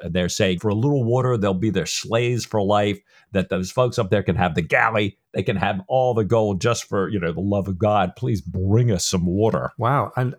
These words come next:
Speaker 2: and yet another death, uh, this time a rather spectacular and gruesome one.
Speaker 1: Yeah.
Speaker 2: <sighs> But I, I don't know. M-, m-, maybe part of the message here is that life is cheap, but I,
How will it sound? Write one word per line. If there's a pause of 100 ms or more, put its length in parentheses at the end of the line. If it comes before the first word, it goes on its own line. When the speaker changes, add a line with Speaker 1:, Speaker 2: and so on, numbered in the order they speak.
(120)
Speaker 2:
and
yet
another
death, (800)
uh,
this
time
a
rather
spectacular
and
gruesome
one.
Speaker 1:
Yeah. (560)
Speaker 2:
<sighs>
But (760)
I, (160)
I
don't
know.
M-, (120)
m-,
maybe
part
of
the
message
here
is
that
life
is
cheap, (480)
but
I,